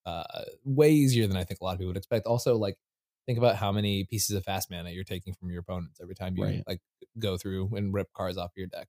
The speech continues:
Speaker 1: right? So, um, no, I mean, the deck is sick. I love it. Uh, I'm really proud of Lua for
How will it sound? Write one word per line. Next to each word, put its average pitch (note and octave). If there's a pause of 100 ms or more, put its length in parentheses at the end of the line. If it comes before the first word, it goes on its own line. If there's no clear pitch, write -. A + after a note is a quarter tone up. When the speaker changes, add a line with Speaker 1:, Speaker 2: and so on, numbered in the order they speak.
Speaker 1:
right? G2
So, G2 (500)
um, G#2+
no, E3+
I C3
mean, E3+
the F#3+
deck G#3+
is D#3+
sick. G#2
I A2
love G#2
it. G#2
Uh, F#2+
I'm G2
really G2+
proud G2
of G2
Lua F#2+
for F2+